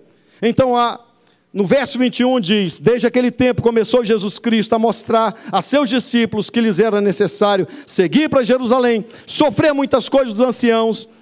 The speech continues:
sacerdotes, escribas, ser morto e ressuscitado." Jesus continua aquilo que ele começou dizendo: "A minha igreja, eu sou o dono dela, eu edifico ela,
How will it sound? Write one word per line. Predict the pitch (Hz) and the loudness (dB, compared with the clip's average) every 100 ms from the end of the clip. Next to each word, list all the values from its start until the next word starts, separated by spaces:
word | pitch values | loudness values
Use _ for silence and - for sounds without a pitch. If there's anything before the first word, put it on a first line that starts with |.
| _ | _
sacerdotes, | - 180 254 214 240 247 - | -2 2 2 2 0 0 -2
escribas, | 226 - 247 233 226 - - - | -4 0 2 2 0 -2 -16 -6
ser | - - 339 | -2 2 2
morto | 294 349 370 302 - 302 226 285 | 2 4 2 0 0 -2 -2 -2
e | 254 | 0
ressuscitado." | 208 220 - - 196 165 139 117 _ _ _ _ _ _ _ _ _ - 185 | 2 0 -2 -2 0 0 -2 -4 _ _ _ _ _ _ _ _ _ -20 -2
Jesus | 202 202 220 | -2 0 -4
continua | - 214 - 208 240 233 175 113 - _ _ _ _ | -2 -2 0 2 2 2 0 -2 -10 _ _ _ _
aquilo | 160 - 262 | -14 -2 -2
que | - | 0
ele | 226 | 0
começou | 226 214 190 214 | 2 0 0 0
dizendo: | 208 185 185 180 | 0 -2 0 0
"A | |
minha | 185 214 | 0 0
igreja, | 165 165 151 117 117 - _ _ _ _ _ _ _ _ _ _ _ _ _ _ _ _ _ | 2 2 2 -2 -8 -10 _ _ _ _ _ _ _ _ _ _ _ _ _ _ _ _ _
eu | 165 151 | -4 0
sou | 196 | 0
o | 165 | 2
dono | 180 185 | 0 0
dela, | 156 143 123 113 _ _ _ _ _ _ _ - | 0 0 -2 -8 _ _ _ _ _ _ _ -2
eu | 151 | 0
edifico | 165 - 196 190 156 | 0 -2 -2 0 0
ela, | 127 107 | -2 -6